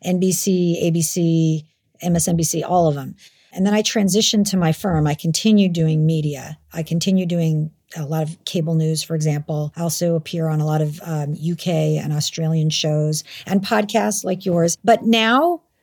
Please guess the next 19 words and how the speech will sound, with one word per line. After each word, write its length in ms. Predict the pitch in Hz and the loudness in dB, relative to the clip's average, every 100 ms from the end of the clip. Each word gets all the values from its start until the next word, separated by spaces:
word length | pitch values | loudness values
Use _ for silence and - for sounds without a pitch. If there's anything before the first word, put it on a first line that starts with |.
| _ | _
uh, 160 | 185 185 | -2 -2
twenty 320 | 196 247 240 | 0 2 4
twenty-three, 920 | 240 247 226 - 226 220 220 247 254 _ | 4 2 2 0 2 4 4 2 -2 _
honestly, 560 | - 202 220 - 262 254 | -4 0 0 2 4 4
I 80 | 196 | 2
think 180 | 208 196 | 0 -2
it's 140 | 180 | -2
all 180 | 175 180 | -2 -2
about 260 | 180 170 | 0 0
social 380 | - 185 165 190 | -2 -2 -2 0
media. 580 | 170 165 165 180 196 220 _ _ _ - | 0 0 2 0 0 -2 _ _ _ -2
And 440 | 190 180 175 170 - | 0 2 2 0 0
the 80 | 196 | 2
good 180 | 240 254 | 4 6
news 320 | 233 202 180 | 6 4 0
for 180 | - 190 | -4 -2
anybody 520 | 202 233 170 160 165 | 0 4 4 2 2
who 120 | 180 | 0
doesn't 400 | 175 165 165 - | 0 0 -2 -6